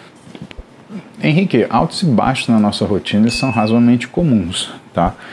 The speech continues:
É muito importante você entender qual que é a sua programação mental diante aquilo que você faz, né? Isso é uma coisa importante.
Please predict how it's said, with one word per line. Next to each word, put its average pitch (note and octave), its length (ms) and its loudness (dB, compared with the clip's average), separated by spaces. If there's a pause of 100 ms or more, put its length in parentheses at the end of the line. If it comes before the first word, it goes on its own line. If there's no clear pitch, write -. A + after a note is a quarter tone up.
(260)
É G#2+ 60 0
muito C3 220 2
importante D3+ 440 0
você D3 200 -2
entender A#2 320 2
qual D#3+ 160 -2
que - 60 -4
é F3 40 2
a - 0 -
sua F#3 160 0
programação D3+ 640 2
mental A2 400 2
diante A2+ 320 2
aquilo F#3 220 0
que A3 120 -4
você A3 240 0
faz, - 580 -4 (140)
né? F#2 300 -2
Isso C#3+ 240 -2
é C3+ 40 -2
uma A2+ 120 2
coisa G#2+ 240 -2
importante. F2+ 640 -4